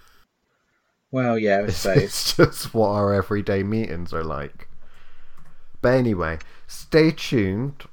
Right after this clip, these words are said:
Speaker 2: for the Thoth OnlyFans that won't be called Thoth OnlyFans. And, um,
Speaker 1: <laughs>
Speaker 2: I suppose
Speaker 1: Yes, so
Speaker 2: that's
Speaker 1: stop
Speaker 2: it.
Speaker 1: looking for it.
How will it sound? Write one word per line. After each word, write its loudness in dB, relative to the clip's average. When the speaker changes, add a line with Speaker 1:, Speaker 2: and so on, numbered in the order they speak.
Speaker 2:
for 4
the 4
Thoth 2
OnlyFans 0
that -2
won't 0
be -8
called -2
Thoth -2
OnlyFans. -6
And, -2
um, 0
Speaker 1:
<laughs> -2
Speaker 2:
I 4
suppose 0
Speaker 1:
Yes, 8
so 2
Speaker 2:
that's 2
Speaker 1:
stop 4
Speaker 2:
it. 2
Speaker 1:
looking 0
for 0
it. -4